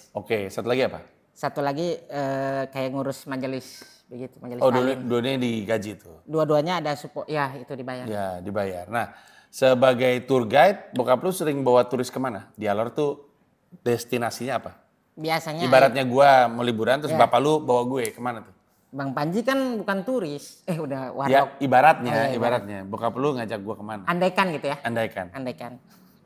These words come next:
Speaker 2: Bang Panji pasti akan dibawa ke satu wisata tuh, eh, Takpala.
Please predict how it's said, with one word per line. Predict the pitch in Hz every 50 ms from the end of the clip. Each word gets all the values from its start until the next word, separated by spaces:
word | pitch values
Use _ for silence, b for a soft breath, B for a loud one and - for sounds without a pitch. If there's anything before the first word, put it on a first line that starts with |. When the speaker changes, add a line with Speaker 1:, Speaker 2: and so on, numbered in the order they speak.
| _ _
Speaker 2:
Bang | - 117 120 120 113
Panji | - 120 123 127 127 147 151
pasti | - 151 143 - - 180 185
akan | 165 160 - 156
dibawa | 151 147 147 151 147
ke | - - 151 143 143 143 143 143 - - - - - -
satu | - - - 139 131 - - 160 156 147
wisata | 143 - 135 127 - 147 131
tuh, | - 160 156 147
eh, | - - 139 139 131
Takpala. | - - - - - 143 139 135 127